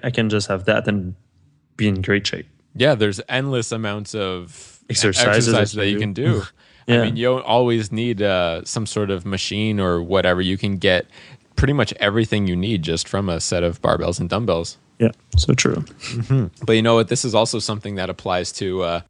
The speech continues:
Speaker 2: so much more than just diet and exercise. I mean, let's say, for example, everything we do here at Team Fit, you know, we try to keep things simple,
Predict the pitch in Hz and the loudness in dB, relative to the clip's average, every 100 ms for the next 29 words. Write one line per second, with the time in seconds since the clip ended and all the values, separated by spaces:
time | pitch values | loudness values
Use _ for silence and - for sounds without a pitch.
0 | _ - - 139 131 113 110 127 95 95 | _ -10 -2 2 2 2 2 4 2 0
1 | 98 - - 85 85 82 95 - 104 - | -2 -2 -2 -2 -2 -4 -6 -6 -8 -4
2 | 87 90 98 98 95 95 - - 117 - | -2 -2 -2 -2 -2 -6 -10 -4 -2 -2
3 | - - - 113 104 110 110 110 107 101 | -8 -8 0 0 2 2 0 -2 0 -2
4 | - - - 120 127 120 127 120 117 120 | -4 -20 -4 0 2 2 2 2 2 4
5 | 123 107 117 110 101 - 107 98 117 87 | 4 4 2 0 0 -2 -6 -2 0 0
6 | - 95 90 90 90 95 92 - - - | -4 -8 -4 -4 -4 -4 -4 -8 -12 -6
7 | 101 95 - 110 110 - - | -6 -6 -6 -6 -6 -6 -12